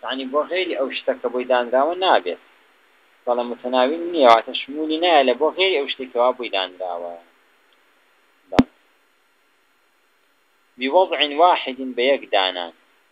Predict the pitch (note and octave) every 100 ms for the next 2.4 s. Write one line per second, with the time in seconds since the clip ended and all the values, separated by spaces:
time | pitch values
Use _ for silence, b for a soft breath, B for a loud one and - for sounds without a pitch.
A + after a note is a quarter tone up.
0 | _ - A#2+ B2+ B2+ B2+ B2+ B2+ B2 C3
1 | B2+ D#3 E3+ C#3 E3+ C#3 F3 D#3+ C3 B2
2 | - - D#3+ F3